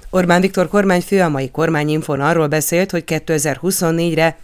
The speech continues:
felülkalkulálták az inflációt, így jövőre akár tovább nőhet a nyugdíjak értéke. Kiemelte azt is, az európai parlamenti választások állnak a jövő év középpontjában. Kétezer-huszonhárom a küzdelmek éve volt,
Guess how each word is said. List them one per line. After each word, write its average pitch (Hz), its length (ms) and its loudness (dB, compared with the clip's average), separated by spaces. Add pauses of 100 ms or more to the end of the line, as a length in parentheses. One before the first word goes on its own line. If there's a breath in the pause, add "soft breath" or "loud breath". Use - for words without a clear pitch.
felülkalkulálták 156 1120 0
az 151 120 -4
inflációt, 156 760 -2 (340 loud breath)
így 208 380 -2
jövőre 202 600 4
akár 208 440 2
tovább 139 420 -2
nőhet 165 340 -2
a 175 80 2
nyugdíjak 143 600 -2
értéke. - 560 -6 (680 soft breath)
Kiemelte 175 540 4
azt 185 200 4
is, 180 180 2 (180 loud breath)
az 196 200 2
európai 214 460 4
parlamenti 156 520 0
választások 147 720 0
állnak 180 340 2
a 190 120 6
jövő 147 400 0
év 156 260 0
középpontjában. 135 1080 -2 (440 loud breath)
Kétezer-huszonhárom 180 1200 2
a 180 140 2
küzdelmek 156 640 0
éve 156 280 2
volt, 160 300 2